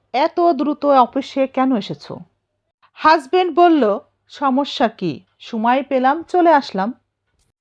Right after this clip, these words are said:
নারীটি বলছে, "আমার তো অফিস ছুটির এখনো সময় হয়নি।" স্বামী বলছে,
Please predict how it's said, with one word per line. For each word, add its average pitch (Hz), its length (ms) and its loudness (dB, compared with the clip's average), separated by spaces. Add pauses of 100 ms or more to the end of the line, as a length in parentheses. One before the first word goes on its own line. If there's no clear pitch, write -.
(140)
নারীটি 339 340 2
বলছে, 349 480 2 (260)
"আমার 311 440 2
তো 392 100 4
অফিস 302 520 2
ছুটির 359 260 2
এখনো 294 380 0
সময় 285 400 -2
হয়নি।" 294 460 0 (880)
স্বামী 339 380 2
বলছে, 349 480 2